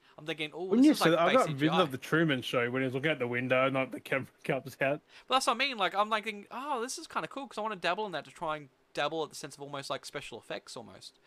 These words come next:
Speaker 1: 'Cause that's
Speaker 2: Right.
Speaker 1: basically all it comes down to is just detailed
Speaker 2: You put,
Speaker 1: C G I.
Speaker 2: you import yourself in there and, like, do ex-, do explosions and getting flung
Speaker 1: Yeah,
Speaker 2: and
Speaker 1: that's what I mean. Like, I could
Speaker 2: <laughs>
Speaker 1: just have a video of me there, look like I'm, like, t-, looking out a window doing something, and then have the
Speaker 2: You d-,
Speaker 1: building
Speaker 2: you d-
Speaker 1: pl-, pl-, pan out and have the building blow up and collapse.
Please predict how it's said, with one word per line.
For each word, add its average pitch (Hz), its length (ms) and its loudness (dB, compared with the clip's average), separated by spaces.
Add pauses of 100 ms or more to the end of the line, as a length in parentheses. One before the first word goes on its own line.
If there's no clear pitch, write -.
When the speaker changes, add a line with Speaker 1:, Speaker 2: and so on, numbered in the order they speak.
(140)
Speaker 1:
'Cause 185 80 -4
that's - 60 -2
Speaker 2:
Right. 117 80 4
Speaker 1:
basically 165 260 -4
all 135 60 -6
it 135 60 -16
comes 117 200 -12
down 151 180 -6
to 110 160 -12
is 104 80 -16
just 123 160 -14
detailed 131 540 -8 (180)
Speaker 2:
You 170 100 2
put, 202 140 -2
Speaker 1:
C 185 140 -4
G 175 160 2
I. 143 140 0
Speaker 2:
you 180 60 4
import 180 280 2
yourself 151 400 2
in 139 160 0
there 131 160 4
and, 127 80 0
like, 123 240 -4
do 139 160 0
ex-, - 240 -8
do 160 100 -2
explosions 135 800 0
and 135 100 -2
getting 139 240 -6
flung 139 360 2
Speaker 1:
Yeah, 285 240 6
Speaker 2:
and 262 120 2
Speaker 1:
that's 262 140 -2
what 262 60 -2
I 233 180 2
mean. - 60 -2
Like, 208 260 2
I 247 60 0
could 214 160 -2 (240)
Speaker 2:
<laughs> - 100 -20
Speaker 1:
just 196 160 -4
have 202 140 2
a 180 80 -8
video 180 280 0
of 147 120 -4
me 156 140 -6
there, 156 220 -2
look 147 160 -8
like 147 140 -8
I'm, 123 240 -12
like, 135 200 -2
t-, - 120 -12
looking 143 400 -14
out 139 80 -8
a 123 60 -6
window 127 340 -8 (140)
doing 147 180 -16
something, 120 180 -8
and 117 60 -10
then 120 120 -12
have 123 180 -12
the 123 60 -16
Speaker 2:
You 165 120 -2
d-, - 80 -
Speaker 1:
building 147 80 -4
Speaker 2:
you 165 140 -2
d- 143 60 -4 (120)
Speaker 1:
pl-, 143 160 -8
pl-, 135 120 -6
pan 135 180 -6
out 139 60 -2
and 139 80 -8
have 131 120 -8
the 120 60 -20
building 139 260 -10
blow 131 240 -8
up 113 100 -10
and 131 140 -20
collapse. - 500 -10